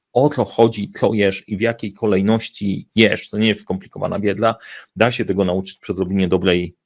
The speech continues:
woli. To tak samo tutaj trzeba się zastanowić, jak sobie poradzić z tymi wyzwaniami, które się pojawiają, e,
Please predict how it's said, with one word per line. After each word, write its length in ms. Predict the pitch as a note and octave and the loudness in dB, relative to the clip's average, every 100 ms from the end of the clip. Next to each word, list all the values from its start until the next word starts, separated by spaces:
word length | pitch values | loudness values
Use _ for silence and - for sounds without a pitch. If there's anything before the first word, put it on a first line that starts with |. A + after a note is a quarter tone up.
| _ | _
woli. 360 | - F2 C3 F#3 - - | 0 0 0 -4 -10 -10
To 100 | - | -6
tak 140 | B2+ | -4
samo 240 | - A2+ G2 | -2 -2 -2
tutaj 300 | D#2+ A#2 D#3 | -2 -2 0
trzeba 200 | C3+ B2+ | -2 -4
się 100 | A#2+ | -6
zastanowić, 540 | A2+ A#2 A2 G#2+ - | -8 -4 -6 -4 -2
jak 180 | C3+ - | -2 -2
sobie 220 | A2 G#2 | -4 -4
poradzić 480 | G2+ G2 F#2+ E2+ - | -2 0 0 0 -14
z 40 | |
tymi 340 | - E2+ E2 D#2+ _ _ F#2+ | -10 -8 -8 -10 _ _ -8
wyzwaniami, 560 | F#2 F2+ F2+ E2+ E2 | -4 -2 -2 -4 -6
które 180 | - D#2 | -10 -18
się 100 | - | -14
pojawiają, 600 | - E2+ F2 F#2 C3+ F#3 - - - _ | -10 -8 -6 -2 0 -2 -6 -18 -20 _
e, 100 | D3 | 0